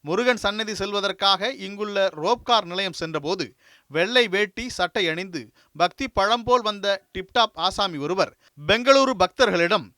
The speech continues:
தன்னை பழனி முருகன் கோயிலின் தேவஸ்தான அதிகாரி என்று கூறியுள்ளார். தற்போது சபரிமலை சீசன் என்பதால் பழனி முருகன் கோயிலில் கூட்டம் நிரம்பி வழிவதாகவும்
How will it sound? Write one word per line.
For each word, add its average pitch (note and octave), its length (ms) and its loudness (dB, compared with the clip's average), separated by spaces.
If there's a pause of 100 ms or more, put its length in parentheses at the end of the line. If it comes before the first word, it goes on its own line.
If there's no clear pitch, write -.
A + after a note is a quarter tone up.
(120)
தன்னை A3+ 360 0
பழனி A#3 380 0
முருகன் A#3 360 0
கோயிலின் A3 460 0
தேவஸ்தான A3+ 540 2
அதிகாரி G#3+ 540 2
என்று E3+ 440 -6
கூறியுள்ளார். D3+ 500 2 (360)
தற்போது A3+ 600 0
சபரிமலை B3 480 2
சீசன் A3 320 -6
என்பதால் E3+ 460 2 (280)
பழனி B3 340 4
முருகன் B3 340 2
கோயிலில் A3+ 440 2
கூட்டம் A3+ 460 -2
நிரம்பி A3 340 -2
வழிவதாகவும் E3 760 0